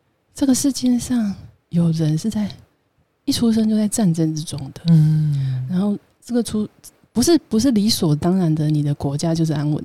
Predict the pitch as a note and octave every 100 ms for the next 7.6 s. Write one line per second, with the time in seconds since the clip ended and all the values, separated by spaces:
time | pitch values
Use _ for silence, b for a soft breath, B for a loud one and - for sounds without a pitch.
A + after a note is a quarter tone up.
0 | - D#3+ - - E3+ C#3+ C#3 C3+ F3 E3+
1 | A3 F3+ - _ A#3+ C#4 G#3 E3 A3 G#3+
2 | A3+ G#3+ F#3+ E3+ F3 D#3 D#3 G3+ G3+ -
3 | F3 - - - D#3+ C#3 C#3 - D3+ F#3
4 | D3+ D3 - F3+ D#3 - - F#3+ F#3 E3+
5 | E3 E3+ D#3+ D#3 - - - - - -
6 | E3 D#3+ B B B B _ C4 D4 C#4+
7 | C#4+ F#3+ D#3 E3 F#3